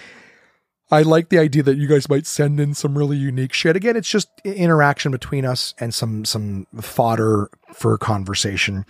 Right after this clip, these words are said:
Um, it, we had a few weeks where people sent them and then it just, there were no more. Um, and of course, I, I myself can't have a new, uh, item every, every week,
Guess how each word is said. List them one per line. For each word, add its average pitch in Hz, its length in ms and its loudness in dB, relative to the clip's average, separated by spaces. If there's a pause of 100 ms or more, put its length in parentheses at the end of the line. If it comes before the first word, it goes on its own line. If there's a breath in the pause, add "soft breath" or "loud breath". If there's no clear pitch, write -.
(440 loud breath)
Um, 110 420 0
it, 175 260 0
we 160 100 8
had 147 160 6
a - 20 2
few 151 220 4
weeks 139 200 4
where 135 80 6
people 131 160 0
sent 123 220 2
them 123 140 2
and 117 80 0
then 107 80 -4
it 104 40 -6
just, 104 240 -4 (220)
there 110 140 4
were 101 140 0
no 101 140 0
more. 101 380 0 (180)
Um, 95 520 0
and 110 120 2
of 107 120 0
course, 101 180 2
I, 104 220 0
I 117 100 0
myself 107 420 0
can't 92 220 -4
have 85 160 -2
a 85 80 -2
new, 85 420 -2 (220)
uh, 92 240 -6
item 87 240 -4
every, 85 400 -8 (120)
every 92 220 -6
week, 95 300 -6